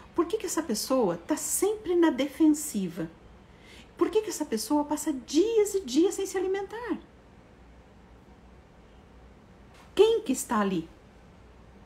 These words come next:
Pa-, não, mas parece que essa pessoa, não é, não parece ela que está ali, porque não é ela mesmo, gente. Não faz sentido, sabe? Olha lá a Mayra falando,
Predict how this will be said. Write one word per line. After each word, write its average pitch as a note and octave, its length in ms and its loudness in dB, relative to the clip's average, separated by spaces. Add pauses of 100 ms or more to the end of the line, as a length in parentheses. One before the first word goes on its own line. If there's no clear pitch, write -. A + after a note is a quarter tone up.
(1600)
Pa-, D4+ 180 -4
não, C#4+ 220 2
mas C4 140 0
parece C4+ 280 -6
que D#4 60 -4
essa - 140 -8
pessoa, - 480 -6 (360)
não D4+ 220 10
é, E4 100 10
não D#4+ 240 6
parece E4+ 380 2
ela G3+ 220 4
que - 80 -6
está - 180 -2
ali, F3 240 -4 (240)
porque D4+ 220 2
não F4 160 8
é D#4 120 6
ela D4+ 180 2
mesmo, B3 460 4
gente. G3 480 -4 (380)
Não D4+ 120 8
faz D4+ 200 2
sentido, B3+ 720 0 (180)
sabe? D4+ 360 4 (680)
Olha A#3+ 220 4
lá F#3 120 0
a F3+ 40 0
Mayra F3+ 260 0
falando, E3+ 400 -4